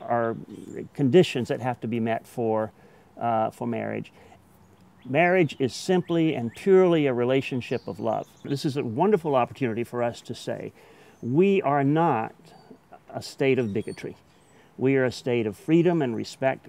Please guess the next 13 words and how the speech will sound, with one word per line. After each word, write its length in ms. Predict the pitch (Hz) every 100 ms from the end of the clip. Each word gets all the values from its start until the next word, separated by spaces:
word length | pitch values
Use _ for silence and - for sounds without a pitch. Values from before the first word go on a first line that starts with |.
| -
and 260 | 113 117 113
that 180 | 147
is 160 | 147 -
why 200 | 123 117
we 140 | 117
have 200 | 107 104 -
to 60 |
vote, 240 | 95 107 - - 104
uh, 160 | 113 -
against 500 | 117 98 117 - -
this 320 | 113 - - -
constitutional 560 | 120 113 - 113 - 107
amendment. 320 | 120 113 107